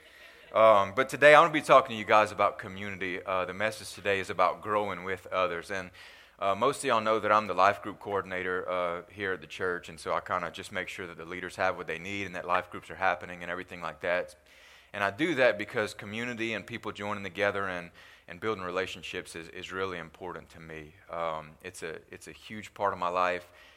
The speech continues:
It's something that I've seen God use in my life and use in others' lives. And so that's, that's really what we're gonna talk about today. Um, so I'm just gonna pray really quick before we get started,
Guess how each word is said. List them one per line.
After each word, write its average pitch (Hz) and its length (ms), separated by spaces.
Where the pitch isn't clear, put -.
It's 87 140
something 87 380
that 80 120
I've 87 200
seen 87 260
God 82 300
use 90 180
in 82 80
my 98 140
life 95 340
and 87 100
use 87 140
in 82 80
others' 80 320
lives. 80 300
And 76 80
so - 120
that's, 90 340
that's 95 220
really 90 220
what 85 160
we're 85 80
gonna 80 140
talk 80 280
about 78 240
today. 76 400
Um, 82 440
so - 140
I'm 143 100
just 160 140
gonna 143 140
pray 143 160
really 127 180
quick 113 240
before 113 240
we 113 80
get 110 160
started, 110 480